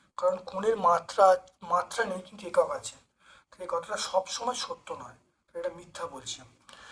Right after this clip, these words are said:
তাহলে কোণের কিন্তু দেখো কোণের মাত্রা নেই, তাহলে কোণের একক না থাকার কথা, কিন্তু কোণের মাত্রা নেই কিন্তু একক আছে। তাহলে সেই যুক্তিতে আমরা এটা মিথ্যা বলবো।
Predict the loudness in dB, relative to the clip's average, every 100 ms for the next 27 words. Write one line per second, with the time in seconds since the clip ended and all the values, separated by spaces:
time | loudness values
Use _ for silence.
0 | -20 -16 -12 -10 -6 -4 -6 -6 -10 -4
1 | 6 6 6 -6 -8 -10 -10 2 4 4
2 | 0 -6 -8 -8 -6 -4 -6 -10 -6 -2
3 | 0 -2 -4 -4 -2 -2 -2 -12 -16 -14
4 | -12 -12 -14 -16 _ -8 -6 -8 -14 -16
5 | -14 -10 -8 -8 -10 -14 _ _ _ _
6 | -16 -14 -12 -14 -16 -20 -16 -12 -10 -8
7 | -8 -10 -12 -10 -10 -12